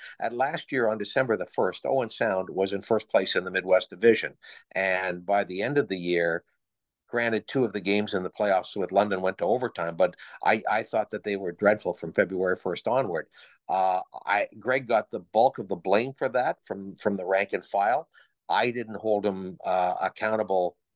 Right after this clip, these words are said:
highly for that. Uh, I don't think that Greg or, um,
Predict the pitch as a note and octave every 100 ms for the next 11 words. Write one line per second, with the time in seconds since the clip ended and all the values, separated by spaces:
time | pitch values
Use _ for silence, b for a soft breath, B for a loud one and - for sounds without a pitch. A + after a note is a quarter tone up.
0 | _ A#2 B2 A#2+ D3 - A#2+ A2+ C#3+ -
1 | b b - E2+ F2+ E2+ F#2+ A2 A2 A2+
2 | G2+ F#2+ E2+ G2+ G#2 B2+ G#2+ G2+ F#2+ F#2
3 | F2+ F2 E2+ E2+ F2